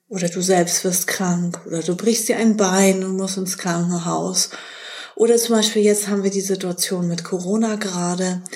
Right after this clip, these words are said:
Oder zum Beispiel ein Freund kündigt dir die Freundschaft. Egal, was erstmal Blödes passiert, man kann auf zwei Arten mit dieser Situation umgehen und darauf reagieren. Entweder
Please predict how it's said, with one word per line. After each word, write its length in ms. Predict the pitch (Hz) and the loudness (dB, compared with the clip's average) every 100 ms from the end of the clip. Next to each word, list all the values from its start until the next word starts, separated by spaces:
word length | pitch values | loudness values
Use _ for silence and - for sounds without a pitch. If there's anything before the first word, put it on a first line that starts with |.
| - - - | -14 -12 2
Oder 360 | 220 233 214 | 4 6 4
zum 180 | 214 208 | 2 2
Beispiel 400 | 190 190 - 208 | 2 0 0 -2
ein 160 | - 214 | 0 0
Freund 540 | 208 - 196 190 190 | 0 -2 2 2 0
kündigt 400 | - 190 180 175 | -2 -2 -2 0
dir 100 | 190 | -2
die 160 | 190 240 | 0 -4
Freundschaft. 920 | - - 214 196 - - - - - _ _ _ _ _ _ - - | -4 2 4 4 2 -2 -10 -16 -18 _ _ _ _ _ _ -18 -12
Egal, 480 | - 196 214 226 247 | -4 0 2 4 2
was 160 | 240 226 | 0 -2
erstmal 380 | 226 214 226 214 | 0 0 0 -2
Blödes 580 | 202 214 214 208 208 | 2 4 4 4 -2
passiert, 720 | - 202 - - 175 151 - - - - - - - _ _ _ _ - | -6 -4 -4 -2 -4 -6 -8 -16 -20 -20 -20 -20 -20 _ _ _ _ 0
man 180 | 208 202 | 2 2
kann 340 | 196 226 262 | 2 2 2
auf 220 | - 190 | 0 -2
zwei 540 | - - 226 254 330 339 | -2 0 2 2 2 0
Arten 360 | 214 233 240 | -2 0 0
mit 160 | 214 208 | 0 2
dieser 220 | 214 208 | 0 2
Situation 720 | 202 208 208 185 - 208 196 | 0 -2 -6 -2 2 2 2
umgehen 640 | 190 196 190 180 170 156 - | 2 2 2 2 0 -2 -4
und 160 | 185 | 0
darauf 400 | 190 190 185 - | 0 2 0 0
reagieren. 800 | 175 175 170 170 143 135 143 - _ - - - - - - _ _ _ _ _ - | 2 2 0 -4 -4 -6 -12 -20 _ -20 -20 -20 -20 -20 -20 _ _ _ _ _ -4
Entweder 640 | 185 175 170 196 208 262 | 0 2 4 4 6 6